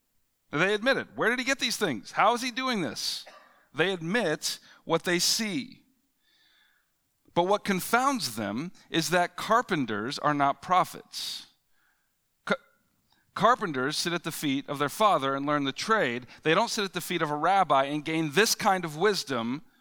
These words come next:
Where did he get this? And so the natural conclusion, if you take those two premises, that he has great wisdom that we can't account for, and he is a worker of great miracles,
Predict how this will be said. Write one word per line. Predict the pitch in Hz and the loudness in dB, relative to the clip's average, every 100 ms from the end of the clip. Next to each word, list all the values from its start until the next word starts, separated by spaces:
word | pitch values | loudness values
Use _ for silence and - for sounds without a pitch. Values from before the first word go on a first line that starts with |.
| _ _ - | _ _ -18
Where | 110 156 214 220 | -2 2 6 4
did | 202 | 2
he | 180 | -2
get | 165 180 175 | 2 2 2
this? | 123 - - - - - _ _ _ _ _ _ - | -4 -8 -6 -4 -6 -10 _ _ _ _ _ _ -8
And | - 160 | -4 2
so | 202 | 2
the | 180 | 2
natural | 170 202 240 240 | 2 2 2 -2
conclusion, | 226 226 208 233 233 151 139 - - - | -2 -4 -4 -2 0 0 -2 -4 -10 -2
if | 202 208 | -2 -2
you | 208 | -6
take | - 208 220 208 | -2 -2 -2 -2
those | 165 226 254 | 0 0 -2
two | - 254 | -4 -4
premises, | 214 240 185 143 135 127 185 - - - | 2 2 2 -2 -4 -4 -4 -8 -12 -14
that | - 165 160 151 - _ _ _ _ - - | 0 4 4 2 -8 _ _ _ _ -20 -6
he | 165 | 0
has | 185 170 151 - - _ _ _ | 4 4 0 -8 -16 _ _ _
great | 131 156 220 262 220 | -2 4 4 4 4
wisdom | 220 190 151 165 98 - _ _ | 4 4 0 0 -2 -14 _ _
that | - 180 | -2 -2
we | 214 | -2
can't | - 226 247 | 0 2 2
account | 220 214 202 | 2 2 2
for, | 190 165 117 - _ - - | 0 -4 -4 -6 _ -16 -2
and | 165 | 2
he | 220 | 4
is | 196 | 4
a | 180 | 2
worker | 165 247 269 208 | 2 4 4 4
of | 170 147 | 0 -2
great | 143 175 254 226 | 0 4 4 2
miracles, | 208 190 151 135 160 | 0 2 2 -2 -4